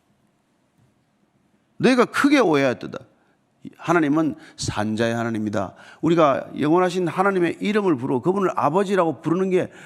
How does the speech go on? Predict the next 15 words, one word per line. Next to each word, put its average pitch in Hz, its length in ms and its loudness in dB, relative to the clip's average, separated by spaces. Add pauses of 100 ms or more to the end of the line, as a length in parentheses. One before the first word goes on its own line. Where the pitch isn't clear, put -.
(160)
얼마나 294 460 6
큰 294 240 2
일인지 262 260 4
아셨습니까? 202 580 0 (720)
예. - 60 -16 (1120)
그 165 120 0
정도 262 220 2
가지고는 233 320 0
택도 - 300 -8
없고. - 360 -12 (1400)
정말 139 160 2
하나님을 202 420 2
아버지라고 180 600 0
불렀다면 156 840 -2 (140)
여러분들은 151 640 -2